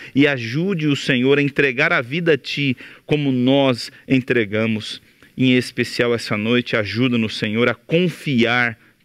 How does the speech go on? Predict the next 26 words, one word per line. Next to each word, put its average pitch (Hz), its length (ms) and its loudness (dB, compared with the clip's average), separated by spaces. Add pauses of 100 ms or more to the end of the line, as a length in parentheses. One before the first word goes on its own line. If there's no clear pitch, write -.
toda 165 340 4
a - 20 0
nossa 135 460 0
vida 113 320 0
em 120 60 2
tuas 107 280 -2
mãos. 87 560 -12 (380)
Mais 131 220 0
uma 131 180 0
vez, 143 400 2
pedimos 139 480 -2
que - 80 -2
o 143 40 0
teu 139 160 0
Santo 170 280 -2
Espírito 180 800 -2
dirija 143 520 0
o - 20 -6
pastor 139 420 -2
Michelson 127 580 -2
Borges 104 560 -2 (320)
mais 135 440 2
nesse 135 280 -6
tema 139 440 -2
dessa 107 280 -2
noite. 98 400 -10